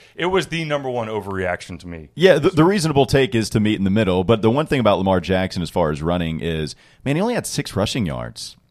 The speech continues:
Speaker 2: He didn't run. I, this is, it was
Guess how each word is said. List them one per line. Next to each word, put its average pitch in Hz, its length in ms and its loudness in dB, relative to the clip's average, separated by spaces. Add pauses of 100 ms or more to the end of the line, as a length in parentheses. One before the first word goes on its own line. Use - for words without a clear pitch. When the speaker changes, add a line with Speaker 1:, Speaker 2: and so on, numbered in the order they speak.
(140)
Speaker 2:
He - 40 -6
didn't 175 160 0
run. 139 360 2 (360)
I, 151 140 6
this 175 220 4
is, 156 200 -4 (120)
it 139 180 2
was 190 260 4